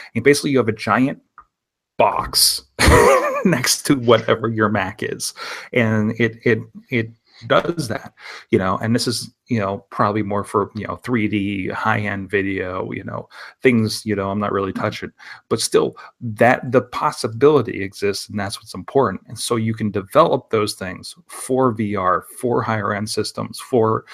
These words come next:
you know, and, and have that power, you know, and that expandability happen, you know, uh, it, it's, it's again, kind of the, not the dongle problem, but the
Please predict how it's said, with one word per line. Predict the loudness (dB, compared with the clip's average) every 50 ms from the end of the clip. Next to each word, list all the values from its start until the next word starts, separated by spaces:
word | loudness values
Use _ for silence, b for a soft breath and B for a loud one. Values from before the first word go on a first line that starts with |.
| B B B B -4
you | -2
know, | 0 0 0 0 -2
and, | -2 -4 -4 -4
and | -2 -2 -2 -2
have | -4 -4 -2 -2 -2 0 2 2
that | 2 2 0 -2
power, | -8 -8 -4 -4 -2 -2 -2 -4 -4 -6 -6 B B B B B B B
you | -4 -4
know, | -2 0 0 -2 0 0
and | -2 -2 -2 -4 -4
that | -4 -4 -4
expandability | -6 -6 -4 -4 -2 -2 -2 -4 -4 -2 -2 0 0 -2 -2 -2
happen, | -2 -2 -2 -2 -4 -8 -12 -16 -16 B B B B B _
you | -8 -6 -4
know, | -2 -2 -2 -2 -4 -6 -6 -6
uh, | -4 -4 -2 -4 -4 -6
it, | -6 -6 -4 -4 -2
it's, | -2 -2 -2 0 0
it's | 0 0 0
again, | -2 -2 0 2 2 2 2 0
kind | -2 -4 -4 -2 0
of | 0 0 -2 -4 -6 -12 _
the, | -6 -6 -6 -6 -4 -2
not | -2 0 0
the | -2
dongle | -4 -2 -2 -2 0 0 0 0 0
problem, | -2 -4 -4 -4 -4 -8 -10 -8
but | -8 -8 -8 _
the | -10 -10 -10